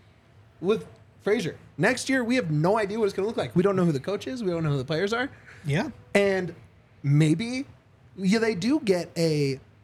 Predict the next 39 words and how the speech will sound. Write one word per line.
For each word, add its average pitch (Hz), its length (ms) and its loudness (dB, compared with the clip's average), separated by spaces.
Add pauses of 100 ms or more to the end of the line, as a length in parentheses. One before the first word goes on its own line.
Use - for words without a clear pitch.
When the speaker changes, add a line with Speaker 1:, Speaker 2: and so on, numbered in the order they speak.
(260)
Speaker 1:
a 160 180 6
boost. 135 440 0
Maybe 170 240 0
they 220 140 0
do 214 200 -2
find 175 300 -4
the 165 40 -2
money 139 280 -2
ball 127 260 -2
guy. 123 200 -8
Maybe 180 260 2
the 202 120 0
coach 214 400 -8
that 220 140 -8
they 214 120 0
bring 214 260 -6
in 247 140 0
fits 247 400 -4
that 240 260 -2
Pork 226 280 -2
style, 202 500 -6 (360)
brings 202 260 2
in 233 100 -2
these 233 140 0
athletic, 226 440 -2
fast 190 320 -6
guys, 170 280 -2
plays 175 260 -4
to 202 80 0
their 196 100 0
strengths 160 360 -2
at 170 100 0
elevation. 180 580 -2 (240)
Speaker 2:
Sure. 254 260 2 (300)
Speaker 1:
And, 202 400 2 (100)
but 202 180 2 (380)
I, - 60 -12 (140)
am 208 140 4
I 165 160 -2